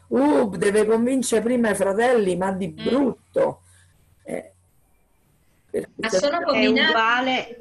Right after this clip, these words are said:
Speaker 3: i matrimoni, giusto? I
Speaker 1: Sì.
Speaker 3: matrimoni sono combinati?
Speaker 1: Sì.
Speaker 2: La maggior
Speaker 4: Sì.
Speaker 2: parte.
Speaker 1: La maggior
Speaker 4: Anche da
Speaker 1: parte
Speaker 4: noi.
Speaker 1: sì,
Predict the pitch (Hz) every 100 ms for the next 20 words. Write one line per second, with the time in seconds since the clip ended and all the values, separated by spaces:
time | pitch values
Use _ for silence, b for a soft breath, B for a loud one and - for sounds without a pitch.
0 | 208 208 214 214 208 196 190 190 - -
1 | - - 190 185 185 185 - _ _ _
2 | _ - 208 214 226 240 240 226 190 190
3 | 196 202 202 190 196 233 262 233 233 -
4 | - - 160 151 - _ _ - - 233
5 | 170 180 170 160 156 185 202 160 165 -
6 | - - 160 170 170 220 233 208 214 196
7 | 190 175 165 151